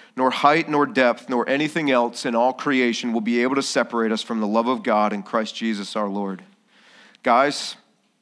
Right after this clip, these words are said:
I cannot be separated from the love of my Father.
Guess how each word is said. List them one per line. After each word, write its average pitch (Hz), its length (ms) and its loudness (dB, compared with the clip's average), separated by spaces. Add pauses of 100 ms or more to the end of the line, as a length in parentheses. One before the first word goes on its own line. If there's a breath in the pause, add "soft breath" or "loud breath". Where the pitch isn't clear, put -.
(1000 loud breath)
I 139 160 4
cannot 135 400 2
be 123 80 -4
separated 113 640 -2
from 113 140 -6
the 104 80 -2
love 101 260 -2
of 98 40 -8
my 98 200 -2
Father. 87 420 -6